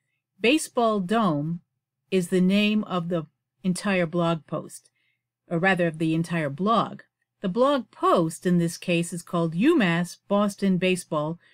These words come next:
versus Rhode Island College Game two Highlights five six twenty sixteen." So this is the blog post. Here's the whole blog with many blog posts. Here is one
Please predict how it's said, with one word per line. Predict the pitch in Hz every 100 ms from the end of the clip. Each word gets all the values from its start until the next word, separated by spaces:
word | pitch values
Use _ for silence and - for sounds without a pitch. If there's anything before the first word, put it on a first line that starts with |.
| _ _
versus | 202 226 - 247 -
Rhode | 185
Island | 190 202 226 214
College | - 190 165 165 -
Game | 220 247
two | - 170 160
Highlights | 208 196 165 156 160 - _ _
five | _ 196 185
six | 180 175 160 -
twenty | - 175 165
sixteen." | 165 - 156 - - 151 139 - _ _ _ _ _
So | - 190
this | 170 196 294 - -
is | 202 180 170
the | 175
blog | 156 175 170 170 170
post. | 160 - - _ _ _ _
Here's | 180 170 -
the | 165 -
whole | 226 262 294
blog | 240 233 233 226
with | 196 175
many | 175 220 240
blog | 220 220 208
posts. | - 208 202 - _ _ _
Here | - 285 247
is | 170 175
one | 170 208 214 220 220